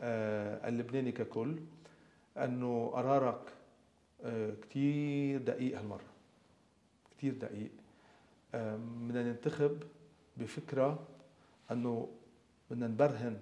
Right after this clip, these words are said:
للعالم كله أنه لبنان بلد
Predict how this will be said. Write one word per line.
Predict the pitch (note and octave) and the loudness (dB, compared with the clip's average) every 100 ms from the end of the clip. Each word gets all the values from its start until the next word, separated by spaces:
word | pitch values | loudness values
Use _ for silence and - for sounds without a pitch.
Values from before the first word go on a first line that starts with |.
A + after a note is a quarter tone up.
| - - - - - - - | -12 -20 -20 -20 -20 -20 -6
للعالم | A2 A2 G#2 A#2+ A#2 C3+ - - | -2 0 0 0 -2 -6 -12 -8
كله | - A2 F#2+ A2 - - - - _ _ _ _ | -2 -2 -2 -6 -10 -20 -20 -20 _ _ _ _
أنه | A2 A#2+ | -6 -4
لبنان | G#2 G#2 - G#2+ G#2+ A2 - - - - - - | -4 -8 -6 -4 -4 -8 -16 -20 -20 -20 -20 -10
بلد | G#2+ G#2+ A2 | -4 -2 -4